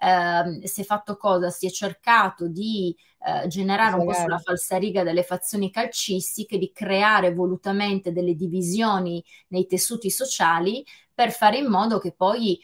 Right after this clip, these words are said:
Speaker 1: eh, le varie divisioni, le, le, le parti divise si facessero la, la guerra tra, tra di loro, no? Mentre invece poi,
Speaker 2: Non
Speaker 1: eh,
Speaker 2: solo,
Speaker 1: chi
Speaker 2: eh, perché se
Speaker 1: eh.
Speaker 2: poi fossero state unite sarebbero state un problema,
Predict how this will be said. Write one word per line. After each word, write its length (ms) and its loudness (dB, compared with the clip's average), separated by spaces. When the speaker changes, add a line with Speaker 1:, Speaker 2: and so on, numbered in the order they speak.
Speaker 1:
eh, 220 0
le 100 0
varie 280 2
divisioni, 760 0
le, 120 0
le, 160 0
le 120 0
parti 280 0
divise 320 -2
si 100 -2
facessero 480 -4
la, 360 2
la 120 -2
guerra 300 0
tra, 600 -2
tra 140 -10
di 160 -2
loro, 340 4
no? 140 -2
Mentre 300 -6
invece 420 -4
poi, 340 2
Speaker 2:
Non 180 -2
Speaker 1:
eh, 60 -4
Speaker 2:
solo, 480 4
Speaker 1:
chi 120 -2
Speaker 2:
eh, 200 -2
perché 240 -4
se 140 2
Speaker 1:
eh. 80 2
Speaker 2:
poi 160 4
fossero 400 0
state 280 2
unite 420 0
sarebbero 440 -4
state 320 -8
un 80 -10
problema, 500 -2